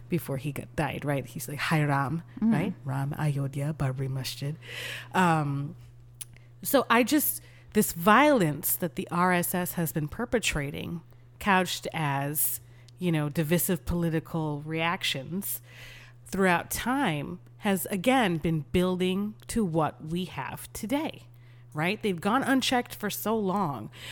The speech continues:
Speaker 1: or not even, like, seen as marginalized, not considered. So now that they have built up their numbers because of this rampant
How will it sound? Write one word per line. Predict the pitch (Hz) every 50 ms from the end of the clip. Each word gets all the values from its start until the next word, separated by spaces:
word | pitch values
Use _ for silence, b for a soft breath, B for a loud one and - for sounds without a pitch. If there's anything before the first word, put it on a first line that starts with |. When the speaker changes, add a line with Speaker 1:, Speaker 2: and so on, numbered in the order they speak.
| B B B
Speaker 1:
or | - 208 208 190 185
not | 180 190 214 226 240 - -
even, | 254 233 233 214 202
like, | 202 208 196 -
seen | - - - 247 254 247
as | 226 190 175
marginalized, | 170 170 170 185 196 208 190 - 185 175 160 151 143 143 139 139 143 165 160 156 - - B B B B B B B -
not | 185 196 208 202 - -
considered. | - 247 226 208 - - - 247 262 254 214 156 139 - - - B B B B B B B B B
So | - - 214 196
now | 196 196 190 196 202 208
that | 196 208 202 190 - -
they | 202 196 190
have | 180 185 165 151 139
built | - 196 208 208 -
up | 202 190 180
their | 190 175
numbers | 170 185 208 254 254 208 185 170 -
because | 180 165 - 190 180 165
of | 180 165
this | 170 180 - - -
rampant | 156 165 180 202 214 - - 214